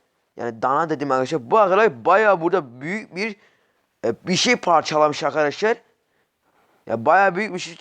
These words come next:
parçalamış. Baksanıza kaburga mamurga var. Yani çok değişik yani. Bu, bu arkadaşlar etobur diye düşünüyorum ben. Ben arkadaşlar buzul, buzul türü hareketler kullanıyor. Sadece o kadar.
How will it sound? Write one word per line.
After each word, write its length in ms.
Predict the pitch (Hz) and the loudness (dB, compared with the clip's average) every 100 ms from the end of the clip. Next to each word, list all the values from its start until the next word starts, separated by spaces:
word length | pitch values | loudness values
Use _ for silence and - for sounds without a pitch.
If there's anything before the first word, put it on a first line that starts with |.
| - | -6
parçalamış. 580 | 190 175 170 175 160 175 | -4 -2 -2 0 -2 -2
Baksanıza 600 | 175 185 240 190 113 - _ _ _ | -4 -2 0 2 0 -2 _ _ _
kaburga 440 | - 151 196 202 190 | -8 -2 0 0 0
mamurga 480 | 165 185 202 190 | 2 0 2 2
var. 260 | 147 185 254 _ _ _ _ _ _ _ _ _ _ _ _ - | 4 4 2 _ _ _ _ _ _ _ _ _ _ _ _ -8
Yani 180 | 127 | -8
çok 280 | - 196 190 | -2 -4 -4
değişik 400 | 143 147 196 - | -6 -2 -4 0
yani. 360 | 185 143 170 233 - _ _ _ _ | 2 4 2 0 -4 _ _ _ _
Bu, 120 | 127 190 180 - | 0 2 4 2
bu 180 | 135 165 | 2 2
arkadaşlar 420 | 208 190 175 247 226 - | 4 4 2 -2 -8 -2
etobur 440 | 156 160 175 202 | -2 -2 -2 -2
diye 160 | 160 185 | -2 -4
düşünüyorum 560 | 165 - 151 143 120 110 | -4 -8 -2 0 0 0
ben. 160 | 107 - _ _ _ _ _ _ _ - | -2 -4 _ _ _ _ _ _ _ -2
Ben 80 | 202 | 2
arkadaşlar 280 | 202 208 151 | 2 0 0
buzul, 320 | 156 165 165 - - | 0 0 -4 -10 -12
buzul 420 | 123 139 160 180 | -4 0 0 0
türü 180 | - 139 | 2 4
hareketler 480 | 123 123 120 127 | 2 0 -2 -4
kullanıyor. 340 | - 123 127 185 | -2 -4 -2 -4
Sadece 260 | - 131 | -2 0
o 40 | 135 | 0
kadar. 320 | 117 98 98 | -2 -4 -6